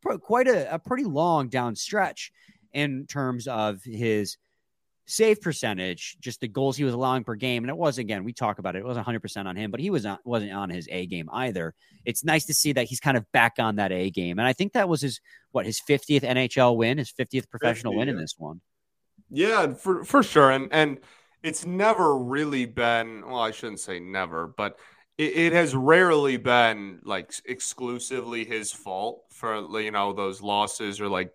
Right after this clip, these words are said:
Speaker 2: big, you know, blow up blowouts. Um, a-, and like you said, we talk about that a lot. And it, it's definitely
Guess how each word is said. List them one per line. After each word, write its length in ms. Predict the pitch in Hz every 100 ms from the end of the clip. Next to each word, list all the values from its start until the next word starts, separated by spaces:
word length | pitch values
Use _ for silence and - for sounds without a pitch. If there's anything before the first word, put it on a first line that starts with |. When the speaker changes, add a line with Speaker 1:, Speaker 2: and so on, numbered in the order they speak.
| -
Speaker 2:
big, 380 | 101 98 95 -
you 60 | 104
know, 160 | 95 90
blow 380 | - 104 101
up 220 | 98 98 -
blowouts. 600 | 92 92 101 104 104 - - - _ _ -
Um, 480 | 98 90 87 87 - _ -
a-, 40 |
and 460 | 120 113 120 117 107
like 240 | 147 151 131
you 80 | 110
said, 220 | 113 98
we 120 | 120
talk 320 | - 139 123
about 240 | 120 110 -
that 120 | 98
a 60 |
lot. 340 | 90 90 87 92 _ _ _ _ _ _
And 520 | 131 127 123 123 120 - - -
it, 220 | 147 -
it's 260 | 147 147
definitely 1040 | 131 143 196 202 202 160 143 131 120 117